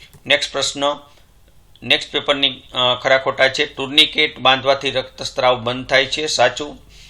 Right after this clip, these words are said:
ફાઇલેરિયા હવાથી ફેલાતો રોગ છે, ખોટું. લેપ્રસી એ નર્વ સિસ્ટમનો રોગ છે, સાચું. એમ્નેસિયા એટલે ઊંઘ આવવી, એમ્નેસિયા એટલે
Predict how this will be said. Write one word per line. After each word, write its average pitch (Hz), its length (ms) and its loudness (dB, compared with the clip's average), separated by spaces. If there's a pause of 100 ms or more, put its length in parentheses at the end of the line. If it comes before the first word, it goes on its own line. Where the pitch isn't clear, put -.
(140)
ફાઇલેરિયા 143 500 6
હવાથી 131 420 2
ફેલાતો 127 420 0
રોગ 127 280 -2
છે, 147 140 -2
ખોટું. 151 520 -6 (340)
લેપ્રસી 151 520 0
એ 147 220 0
નર્વ 139 340 2
સિસ્ટમનો 135 640 0
રોગ 131 280 -2
છે, 151 160 -4
સાચું. - 560 0 (460)
એમ્નેસિયા 156 560 4
એટલે 143 580 4 (100)
ઊંઘ 135 280 -6
આવવી, 127 760 4 (720)
એમ્નેસિયા 147 1080 2
એટલે 127 500 0